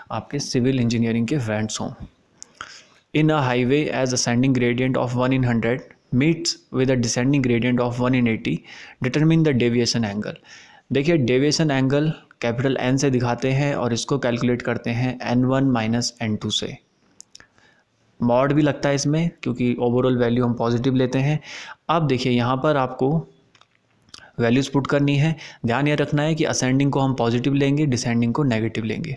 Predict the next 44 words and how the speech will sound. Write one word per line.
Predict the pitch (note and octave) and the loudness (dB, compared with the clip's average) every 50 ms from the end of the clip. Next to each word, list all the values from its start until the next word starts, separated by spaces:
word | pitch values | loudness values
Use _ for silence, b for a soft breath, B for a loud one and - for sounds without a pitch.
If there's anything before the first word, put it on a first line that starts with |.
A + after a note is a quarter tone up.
| - | -4
तो | - A#2 | -2 0
वन | A#2+ B2 B2+ | 0 2 2
in | C3 C3+ C3 | 2 2 2
हंड्रेड | B2+ B2+ B2 C3 B2+ B2+ | 2 2 0 0 -2 -2
को | - B2 | -4 -6
पॉजिटिव | A#2 - A#2 A#2 B2 B2 B2 C#3 C3+ | -2 -2 0 0 0 0 0 0 0
लेंगे, | C3+ C#3 C3+ C#3 C#3+ D#3 D3+ B B B B B B - | 0 2 2 0 0 -2 -4 B B B B B B -4
माइनस | A2+ A#2 B2+ C#3+ D#3 D3 - | -2 0 0 0 0 0 -2
फॉर्मूले | - B2 B2 B2+ C3+ C3+ C#3+ | -2 0 2 2 2 2 2
में | D3+ D3 C#3+ | 2 2 2
होता | C3+ C3 C3+ C#3+ | 0 0 0 -2
है, | D3 D#3 D#3+ - B B B B B B | -2 -2 -2 -4 B B B B B B
फिर | - - C#3+ | -6 -2 -2
डिसेंडिंग | C3 B2 A2+ - B2 A#2+ B2 B2 B2 B2 | 0 0 0 0 0 0 2 2 2 0
को | C3+ | 0
नेगेटिव | B2 A#2+ A#2+ A#2+ B2+ B2 D3 C#3 | 0 0 0 0 0 0 -2 0
लेंगे, | C#3+ C#3+ C#3 C#3+ C#3+ D#3 D#3 - B B B B B | 0 0 0 0 0 -2 -4 -4 B B B B B
तो | - A#2 | -4 -2
वन | A#2 A#2 A#2 A#2 | 0 0 2 2
in | A2+ A2+ | 2 2
एटी | A#2 A#2 A#2+ - C#3 | 0 -2 0 0 0
हो | C#3 C#3 | 2 2
जाएगा। | C#3 C#3 C3+ C3+ D3 D3+ D3 - b b b b b b b - | 2 2 0 0 0 -2 -4 -4 b b b b b b b -6
इसको | D#3 D3 - - F3 E3 | -6 -6 -2 0 0 2
आप | C#3+ C3 B2+ | 2 2 0
सॉल्व | - B2+ B2 B2 A#2+ A#2 | 0 0 0 0 2 0
करेंगे | A#2+ A#2 A#2 A#2 B2 D3 F3 F3+ - B B B B B B B B _ _ _ _ - | 0 0 0 0 0 0 0 -2 -4 B B B B B B B B _ _ _ _ -6
और | B2+ - - - | -4 -4 -4 -2
अगर | C3+ D#3 F3 F3 | 0 2 4 4
ये | F3+ | 4
वैल्यू | D#3 D#3 D3 D#3 E3 | 4 4 4 4 4
नेगेटिव | D#3+ D3 C#3 C3 C#3+ C#3+ E3 D#3 C#3 B2+ | 4 2 2 0 0 0 0 0 0 0
आती | B2 B2 - C#3 D3 | -2 -2 0 0 0
है, | D#3 | 0
तो | D3+ - C3+ | 0 -4 -6
तब | - - D#3 D#3 | -2 0 0 2
इसको | D3 C#3 - - C3+ | 0 0 -2 -4 -4
पॉजिटिव | B2+ B2 A#2 A2+ A#2 A2 A#2+ A2+ | -2 -2 -2 -2 -2 -2 -4 -4
कंसीडर | - A#2+ A#2 G#2 A2+ A2+ A#2 - | -2 -2 -2 -2 -2 -2 -2 -4
कर | - - C3 | -2 -2 -2
लेंगे | C3+ C3+ C#3 C#3 C#3+ D#3 D#3+ | 0 0 0 0 0 0 -2
because | C#3+ A#2+ A2+ A#2 A2+ A2 A#2+ | -2 -2 -2 -2 -2 -2 -4
of | A2+ A2 A#2 A#2+ | -4 -2 0 0
mod, | C3+ E3 F3+ - | 0 0 0 -2